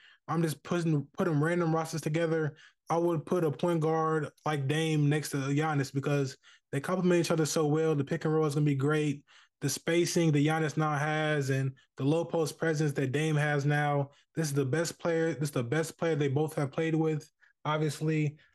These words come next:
I just think it was, I think it was a good, I think it was a good deal, bro, in my opinion, bro. Obviously, the, uh, the Drew thing was a big deal because a few years ago, he was very, um, i-, impl-, implemental. Implement-, I don't know the words, bro. I don't be knowing words for real, but he was very important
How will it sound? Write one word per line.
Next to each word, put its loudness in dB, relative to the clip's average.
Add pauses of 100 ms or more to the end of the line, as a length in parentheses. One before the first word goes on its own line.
(120)
I -2
just -6
think 0
it 4
was, 0
I 0
think 0
it 4
was 2
a 0
good, 0
I -10
think -4
it 0
was 0
a -2
good 0
deal, 2
bro, 0
in 0
my 0
opinion, 0
bro. 0 (360)
Obviously, 0
the, 0
uh, 0
the 0
Drew 2
thing 0
was 0
a 2
big -2
deal 2
because 0
a -18 (340)
few 2
years 2
ago, 2
he 2
was 2
very, 0
um, -2 (220)
i-, -4 (180)
impl-, 0
implemental. 2 (320)
Implement-, -2 (340)
I 0
don't 2
know 6
the 4
words, 4
bro. 4
I 0
don't 0
be 2
knowing 2
words -2
for 0
real, 2
but -2 (300)
he 0
was 2
very 0
important -2